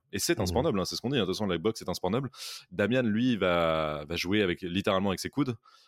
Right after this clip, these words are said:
Speaker 1: euh, va jouer, euh, voilà, euh, un peu crado, il va tricher un petit peu pendant les
Speaker 2: Mhm.
Speaker 1: combats et, euh, c'est ce qui va le pousser aussi à, à remonter sur le,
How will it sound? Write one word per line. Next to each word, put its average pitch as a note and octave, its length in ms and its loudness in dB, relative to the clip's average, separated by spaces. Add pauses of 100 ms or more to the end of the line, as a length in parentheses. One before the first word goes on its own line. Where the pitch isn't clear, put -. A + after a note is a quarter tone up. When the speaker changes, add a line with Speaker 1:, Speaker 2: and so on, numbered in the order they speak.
(140)
Speaker 1:
euh, F2 420 2
va F2+ 160 0
jouer, G2+ 400 2
euh, E2+ 440 2
voilà, F#2+ 300 2
euh, D#2 400 -2 (200)
un D#2+ 100 -8
peu G#2 560 2
crado, A#2+ 460 0
il F2+ 100 -4
va E2+ 80 0
tricher - 260 -6
un C3 80 -4
petit - 140 -12
peu C#3 180 -4 (140)
pendant F#2 180 -2
les F2 80 0
Speaker 2:
Mhm. F2 60 -2
Speaker 1:
combats F#2+ 240 -6 (480)
et, A2 320 2
euh, F2 140 2
c'est F#2 120 -6
ce - 60 -8
qui G2 80 -10
va F#2+ 40 2
le E2+ 60 -4
pousser G2 240 -4
aussi A2 220 -4
à, F#2+ 80 0
à - 160 -4
remonter F2 240 -6
sur F#2+ 160 -6
le, D#2 240 -4